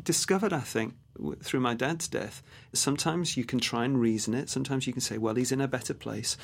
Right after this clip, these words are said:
Sometimes you can say, "Well, obviously God knows what he's doing." But sometimes you just need to walk. You just keep going. And when you do that, in a sense, you can't reason it out. And I'm quite a sort of a reasoning sort of person. I like to think things through.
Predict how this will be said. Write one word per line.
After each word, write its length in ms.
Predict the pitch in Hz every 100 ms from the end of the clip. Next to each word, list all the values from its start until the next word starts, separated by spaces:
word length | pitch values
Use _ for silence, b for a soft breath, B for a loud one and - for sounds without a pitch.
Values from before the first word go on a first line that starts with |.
| B
Sometimes 420 | - 120 131 127 127
you 80 |
can 160 | 120 135
say, 300 | - 113 110
"Well, 420 | 110 110 110 113 B B B
obviously 260 | 120 - 131
God 220 | 123 117
knows 240 | 127 120 127
what 140 | 131
he's 180 | 127 123
doing." 380 | 107 98 98 - B B B
But 80 | 165
sometimes 500 | - 294 190 123 -
you 120 | 117
just 400 | 117 113 - -
need 300 | 123 117 117 - - _ _
to 120 | - 135
walk. 500 | 143 202 135 - - -
You 180 | 139 120
just 720 | - 135 127 - - - - b b
keep 460 | - - 143 - -
going. 560 | 147 180 139 95 - - - B B B B B 139
And 360 | 135 135 135 -
when 280 | 160 170 165
you 160 | 170 160
do 340 | 180 208 226
that, 380 | 135 95 - -
in 160 | 156
a 60 | 151
sense, 480 | - 180 175 - 151
you 80 | 156
can't 400 | - 196 220 233
reason 420 | 131 123 113 113
it 100 | -
out. 220 | 101 -
And 100 | 143
I'm 100 | 160
quite 320 | - 202 202
a 120 | 165
sort 280 | - - 151
of 80 | 135
a 60 | 131
reasoning 800 | 123 151 156 151 139 139 131
sort 240 | 127 135 123
of 140 | 123
person. 500 | 143 117 113 127 120
I 80 | 127
like 240 | 127 143
to 100 | -
think 300 | 135 151 135
things 340 | - 143 151 -
through. 520 | - 135 117 120 127